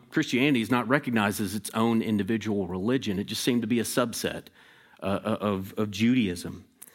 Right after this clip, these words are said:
So they're, they're describing them a-, as Jews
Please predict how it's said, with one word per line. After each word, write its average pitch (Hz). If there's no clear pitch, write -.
So 143
they're, 139
they're 131
describing 156
them 98
a-, 117
as 113
Jews 123